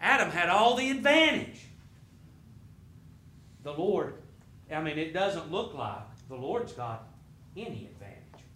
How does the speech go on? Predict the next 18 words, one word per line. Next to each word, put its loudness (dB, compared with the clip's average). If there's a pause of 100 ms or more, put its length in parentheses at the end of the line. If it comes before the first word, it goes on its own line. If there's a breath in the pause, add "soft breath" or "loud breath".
(2000)
But -14
this -6
is -10
God -6
we're -14
talking -10
about -16
here. -20 (1200)
And -14
so -12 (220)
the -14
darkness -10
comprehended -14
it -18
not. -14 (800 loud breath)
To -12
take -8
eagerly, -10